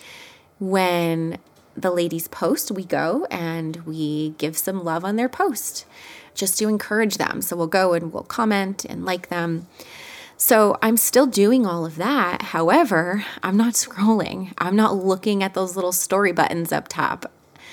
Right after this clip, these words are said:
I'm not doing any of that. And I'm not also reading the news or listening to the news. And it's really hard because we get the Wall Street Journal <laughs> here every day.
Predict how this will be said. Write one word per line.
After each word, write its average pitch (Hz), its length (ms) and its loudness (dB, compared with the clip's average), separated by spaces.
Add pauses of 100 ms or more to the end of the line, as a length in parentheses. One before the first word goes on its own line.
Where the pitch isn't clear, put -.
(260)
I'm 180 120 0
not 208 160 2
doing 208 240 2
any 190 220 -2
of 165 80 -4
that. - 240 -2 (420)
And 185 560 2
I'm 190 200 0
not 175 340 2
also 160 380 -4
reading 147 380 -6
the 156 100 -8
news 107 340 -4
or 165 180 -2
listening 165 500 -4
to 160 80 -10
the 151 100 -6
news. - 240 -6
And - 80 -6
it's - 180 -8
really 240 160 2
hard 196 240 2
because 180 240 -6
we 180 80 -12
get 175 140 -2
the 175 80 -4
Wall 165 160 0
Street 160 280 -4
Journal 311 280 10
<laughs> 285 120 12
here 285 140 12
every 269 300 8
day. 220 500 4